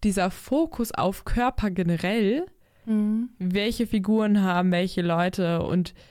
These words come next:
Speaker 1: wie krass breche ich die Person dann darauf hinab, wie sie aussehen,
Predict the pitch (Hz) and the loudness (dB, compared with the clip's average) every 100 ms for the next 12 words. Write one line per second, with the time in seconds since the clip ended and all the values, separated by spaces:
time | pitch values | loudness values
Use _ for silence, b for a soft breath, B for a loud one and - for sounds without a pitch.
0 | B B 180 208 220 - 196 208 - 180 | B B 0 0 0 -2 -2 -4 -6 -4
1 | 196 214 214 - 202 202 190 175 196 208 | -2 0 -2 0 0 0 0 2 2 2
2 | 180 175 175 175 175 165 - _ _ - | 2 2 0 0 -2 -4 -12 _ _ 0
3 | 190 190 190 180 190 180 185 - 208 214 | 2 0 -2 0 0 0 0 0 -2 0
4 | 160 170 254 | 0 2 0